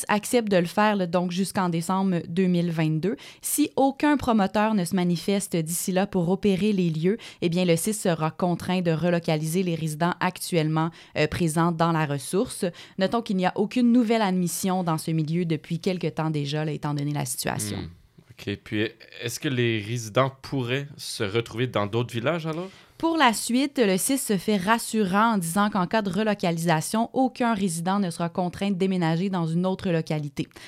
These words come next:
Speaker 1: Alors, bonne nouvelle pour les,
Speaker 2: Oui.
Speaker 1: euh, les familles qui s'inquiétaient. Euh, des options d'hébergement sont évaluées pour les résidents qui le souhaitent en fonction de leurs besoins et de leur situation.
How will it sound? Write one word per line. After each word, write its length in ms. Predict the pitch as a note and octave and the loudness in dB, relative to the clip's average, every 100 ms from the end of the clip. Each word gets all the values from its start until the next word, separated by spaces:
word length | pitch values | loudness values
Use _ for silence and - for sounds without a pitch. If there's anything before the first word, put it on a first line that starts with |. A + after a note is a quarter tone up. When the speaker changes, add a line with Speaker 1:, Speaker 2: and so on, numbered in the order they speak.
| - | -4
Speaker 1:
Alors, 160 | E3 D#3 | -2 2
bonne 160 | F3 | 4
nouvelle 340 | F3+ E3 F3 F3+ | 4 2 2 0
pour 200 | F3 D#3+ | -2 -2
les, 180 | D3+ D3 | 0 2
Speaker 2:
Oui. 80 | |
Speaker 1:
euh, 80 | D3 | 2
les 140 | D3 D#3 | 2 2
familles 400 | F3 D#3 D#3+ E3 | 2 4 2 0
qui 100 | - | -2
s'inquiétaient. 640 | E3 D3+ D3+ C#3 D#3+ G#3 - - - | -2 0 -4 0 2 2 -2 -12 4
Euh, 140 | E3+ F3+ | 6 6
des 240 | G3+ G3 | 4 2
options 340 | F#3 - A3+ | 0 0 0
d'hébergement 680 | A3 G#3 G3 F3 E3+ F3 G3 | 2 4 2 2 2 2 2
sont 180 | G3+ F3 | 0 -2
évaluées 480 | F3+ E3+ D#3+ D#3+ G3 | 2 2 2 2 -2
pour 160 | F3+ | 0
les 100 | E3 | 0
résidents 420 | D#3 D#3+ D#3 E3+ F3 | 0 -2 0 -2 0
qui 140 | F#3 | -2
le 60 | D#3 | -4
souhaitent 340 | - F3 E3+ | -2 -2 0
en 100 | D#3 | -2
fonction 380 | E3 E3+ - F3+ | -2 -4 -2 -2
de 60 | |
leurs 140 | E3 D3 | -2 0
besoins 420 | E3 D#3+ E3+ F3 - | 0 0 0 -2 -2
et 140 | G3+ | -2
de 100 | F3 | 0
leur 220 | D#3+ D3+ | 0 -2
situation. 720 | - F3+ - E3 D3 - F3 | -4 -6 -2 -2 -2 -2 -4